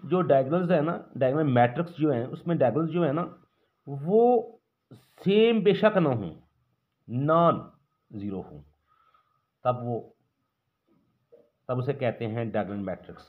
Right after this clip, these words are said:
फिर सुन लें, और स्क्वायर मैट्रिक्स, एक स्क्वायर जो मैट्रिक्स है, is called diagonal matrix if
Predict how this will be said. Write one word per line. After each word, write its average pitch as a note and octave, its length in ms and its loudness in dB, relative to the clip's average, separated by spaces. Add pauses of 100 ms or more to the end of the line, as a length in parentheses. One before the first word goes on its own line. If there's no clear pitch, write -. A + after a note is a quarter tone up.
(440)
फिर B2 100 -6
सुन F2 260 -10
लें, - 80 -20 (1800)
और F3 140 4
स्क्वायर F3 380 -2
मैट्रिक्स, B2 460 0 (500)
एक B2+ 100 -14
स्क्वायर A#2+ 280 -10
जो B2 100 -8
मैट्रिक्स G2 480 -8
है, E2+ 180 -20 (2000)
is D#3 200 -4
called D3+ 540 6
diagonal B2+ 340 4
matrix A2 500 -2 (260)
if D3 120 -8